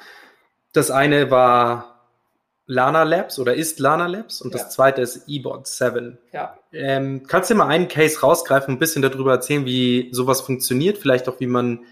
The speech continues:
Speaker 1: weil das ist ja wie par excellence, also das ist
Speaker 2: Ja,
Speaker 1: ja,
Speaker 2: ja.
Speaker 1: das ist ja sensationell für die Vira. Das heißt, ihr habt irgendwann mal angefangen, in,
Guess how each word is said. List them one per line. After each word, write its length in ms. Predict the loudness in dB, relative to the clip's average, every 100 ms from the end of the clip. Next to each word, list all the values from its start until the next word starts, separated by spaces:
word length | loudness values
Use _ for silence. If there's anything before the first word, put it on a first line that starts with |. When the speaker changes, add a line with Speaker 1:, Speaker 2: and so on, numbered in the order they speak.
| _ _ _ _ _ 0
Speaker 1:
weil 160 | 2
das 120 | 2 0
ist 140 | 2
ja 180 | 2 4
wie 220 | 4 2
par 340 | 2 0 2
excellence, 560 | 0 -2 0 2 2 0
also 140 | -4
das 160 | -2 0
ist 60 | 2
Speaker 2:
Ja, 380 | 2 2 0
Speaker 1:
ja, 60 | -2
Speaker 2:
ja. 140 | -4 -4
Speaker 1:
das 120 | -4
ist 80 | 0
ja 100 | 2
sensationell 600 | 2 0 -2 0 2 2
für 100 | -2
die 120 | 0
Vira. 260 | 4 4 4
Das 180 | 2
heißt, 180 | 0 2
ihr 60 | 0
habt 140 | 2
irgendwann 340 | 2 2 2 4
mal 380 | 4 6 4
angefangen, 600 | 2 -2 -2 -2 -2 0 -2
in, 260 | -6 -8